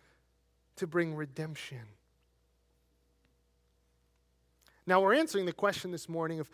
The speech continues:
how does God use his instruments for his redemptive purposes? And if you're paying attention, hopefully you are, um, we haven't really answered that question at all, have we? How does God use his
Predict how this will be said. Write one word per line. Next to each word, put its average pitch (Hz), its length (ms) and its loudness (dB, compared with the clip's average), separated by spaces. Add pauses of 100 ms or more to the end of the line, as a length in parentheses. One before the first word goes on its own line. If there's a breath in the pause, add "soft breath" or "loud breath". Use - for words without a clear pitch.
(180 loud breath)
how 214 180 2
does 214 160 -2
God 185 420 2
use 202 140 -8
his 175 260 -4
instruments 160 560 -4
for 170 140 -4
his 156 120 -4
redemptive 170 480 -4
purposes? 147 540 -2 (500 soft breath)
And 185 280 0
if 180 100 -8
you're 180 80 -2
paying 277 300 0
attention, 175 420 -6
hopefully 170 320 -6
you 147 140 -4
are, 156 240 0 (440 soft breath)
um, 180 440 6 (1080)
we 240 140 0
haven't 339 220 2
really 349 180 6
answered 277 220 2
that 247 120 2
question 262 360 2
at 196 80 4
all, 214 180 4
have 180 240 -2
we? 127 180 -10 (800)
How 214 80 2
does 208 140 2
God 196 400 4 (280 loud breath)
use 190 280 -8
his 185 160 -4